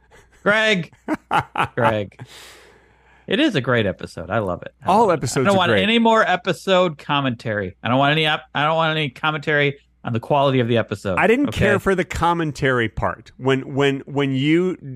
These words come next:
Speaker 2: when you
Speaker 1: Oh.
Speaker 2: talked about the commentary,
Speaker 1: Yeah.
Speaker 2: I thought that was sort of
Speaker 1: Mm-hmm.
Speaker 2: the low point of the episode. When
Speaker 1: Mm-hmm.
Speaker 2: you commented on the commentary.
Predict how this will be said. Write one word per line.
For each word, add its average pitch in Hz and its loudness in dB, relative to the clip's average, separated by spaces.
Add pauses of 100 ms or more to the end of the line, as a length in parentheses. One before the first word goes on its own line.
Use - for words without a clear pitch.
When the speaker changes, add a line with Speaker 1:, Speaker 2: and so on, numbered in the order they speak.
(120)
Speaker 2:
when 139 0
you 170 2
Speaker 1:
Oh. 185 -2
Speaker 2:
talked 160 0
about 139 0
the 123 -10
commentary, 170 0
Speaker 1:
Yeah. - -4
Speaker 2:
I - -2
thought - -2
that 156 0
was 156 -2
sort 156 -2
of 120 2
Speaker 1:
Mm-hmm. 117 2
Speaker 2:
the 131 2
low 131 2
point 131 -2
of 107 -8
the 113 -2
episode. - -8 (580)
When 131 2
Speaker 1:
Mm-hmm. - 0
Speaker 2:
you 226 0
commented 180 0 (120)
on 160 2
the 156 -2
commentary. 110 -6